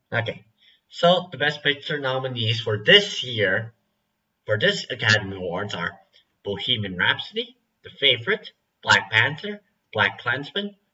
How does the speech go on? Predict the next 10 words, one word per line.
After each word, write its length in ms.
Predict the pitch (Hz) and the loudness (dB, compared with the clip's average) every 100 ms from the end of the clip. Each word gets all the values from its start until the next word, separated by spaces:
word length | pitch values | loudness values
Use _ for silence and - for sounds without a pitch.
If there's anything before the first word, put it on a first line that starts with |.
| - | -2
Green 300 | 113 104 90 | 0 0 -2
Book, 260 | 156 160 - _ _ _ - | -6 -6 -16 _ _ _ -8
Vice, 520 | 104 101 175 190 - - _ - | 0 2 0 -4 -12 -18 _ -16
A 40 | |
Star 300 | 107 117 107 | -8 -2 0
is 100 | 110 | 0
Born, 340 | - 117 151 156 - _ - | 0 -2 -2 -6 -14 _ -4
and 200 | 139 139 | -4 0
Roma. 400 | 165 101 90 110 _ _ _ _ _ _ _ _ | 0 -2 -8 -14 _ _ _ _ _ _ _ _
So, 420 | - 165 180 190 | -2 0 0 -6